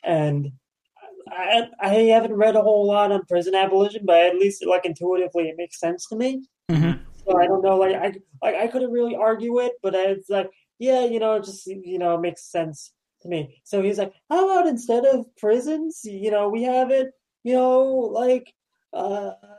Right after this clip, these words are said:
Speaker 1: it's instead of, like, for life, it's, like, for twelve hours." I'm like, "Oh, sure."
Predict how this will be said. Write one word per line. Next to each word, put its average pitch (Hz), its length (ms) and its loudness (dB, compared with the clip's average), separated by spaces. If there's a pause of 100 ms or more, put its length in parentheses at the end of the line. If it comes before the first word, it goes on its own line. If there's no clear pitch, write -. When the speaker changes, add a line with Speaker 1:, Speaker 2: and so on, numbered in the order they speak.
(220)
Speaker 1:
it's 214 400 -6
instead 226 420 -4
of, 220 240 0
like, 247 200 0 (100)
for 247 160 0
life, 254 380 2
it's, 269 240 -6
like, 262 200 0
for 277 160 -6
twelve 285 280 2
hours." 285 400 2
I'm 190 100 -4
like, 185 180 -6
"Oh, 196 320 -2
sure." 190 460 -4